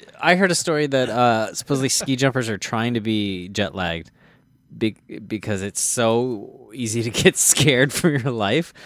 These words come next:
that they like to show up and be jet lagged, so it's just all muscle memory,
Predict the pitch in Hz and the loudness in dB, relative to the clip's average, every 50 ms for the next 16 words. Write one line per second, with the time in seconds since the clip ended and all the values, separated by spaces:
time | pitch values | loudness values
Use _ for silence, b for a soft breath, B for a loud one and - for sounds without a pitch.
0 | B B B 147 139 123 143 139 127 120 120 120 123 - 131 131 - - - 120 | B B B 2 2 4 6 6 6 6 4 4 2 0 -2 -4 -2 0 2 2
1 | 113 113 113 107 - _ - - - 120 107 98 107 101 - 117 107 104 101 113 | 4 4 2 2 0 _ -12 -6 -4 -2 0 0 0 2 4 2 2 2 2 2
2 | 110 117 120 110 - - 104 95 - - 98 - 104 101 98 98 98 95 98 - | 2 0 0 -2 -4 -4 -6 -4 -6 -6 -4 -2 -2 -2 0 0 0 0 0 0
3 | - 98 87 87 85 85 82 78 78 80 | -4 -6 -4 -4 -6 -6 -6 -8 -10 -10